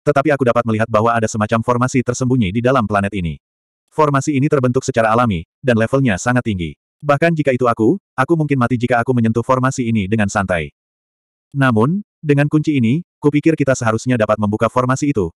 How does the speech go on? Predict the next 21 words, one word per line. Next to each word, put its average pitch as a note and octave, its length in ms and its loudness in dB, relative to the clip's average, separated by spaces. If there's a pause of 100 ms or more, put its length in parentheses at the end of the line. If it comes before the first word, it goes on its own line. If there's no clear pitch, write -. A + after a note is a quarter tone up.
kata C#3+ 240 0
mayat A#2+ 240 0
berambut A#2+ 400 2
hijau G#2+ 200 -2
itu. E2+ 240 -6 (920)
"Apa D#3+ 320 2
tujuanmu C3 400 2
memasuki B2 400 0
tanah C3 240 0
asal?" F#2 320 -2 (240)
Mata D3+ 320 0
Zuawan C#3 240 2
berkedip B2+ 320 0
saat A#2+ 240 0
dia B2 160 0
tiba-tiba C3 480 2
bertanya. F#2 400 -2 (1200)
Mumi D#3 320 0
berambut C#3 320 4
hijau B2+ 160 2
itu A#2+ 160 2